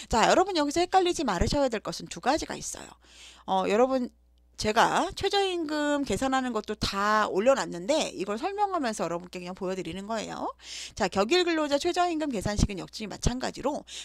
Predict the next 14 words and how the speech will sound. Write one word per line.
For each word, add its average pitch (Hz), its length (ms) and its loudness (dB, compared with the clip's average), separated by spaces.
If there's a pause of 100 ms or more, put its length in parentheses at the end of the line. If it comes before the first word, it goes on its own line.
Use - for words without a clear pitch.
주간 339 340 0
휴게 320 160 -2
시간과 247 520 0
야간 247 360 -2
휴게 269 160 -4
시간이 - 320 -4
있어요. - 480 -14
근로는 240 320 0
이십사 180 340 -2
시간하고 185 600 0
우리 180 160 -4
야간은 185 300 -4
여덟 185 260 -4
시간이죠. - 480 -6